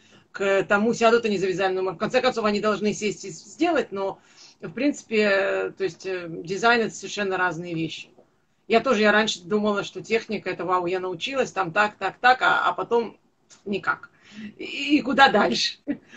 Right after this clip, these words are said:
Вот, поэтому дизайн — это совершенно о другом. Вот, э, как раз сейчас, э, у нас, э, те, кто на курсе, они приступили к вдохновению.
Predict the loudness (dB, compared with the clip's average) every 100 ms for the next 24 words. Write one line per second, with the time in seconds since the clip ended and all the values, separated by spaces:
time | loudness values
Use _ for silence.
0 | -14 -4 2 2 2 0 0 -2 0 0
1 | 0 2 4 6 4 0 -2 -2 0 0
2 | 2 2 2 2 -2 4 4 4 2 -4
3 | -4 -4 -4 -8 _ -20 -16 -8 4 4
4 | 4 -6 -4 -4 -4 -4 -4 -6 -12 -20
5 | -20 _ _ -10 -2 -2 -2 -6 -4 -4
6 | -4 -2 -2 0 -4 0 0 -2 -2 -4
7 | -4 -4 -4 -2 -6 -6 -4 0 2 2
8 | 0 -4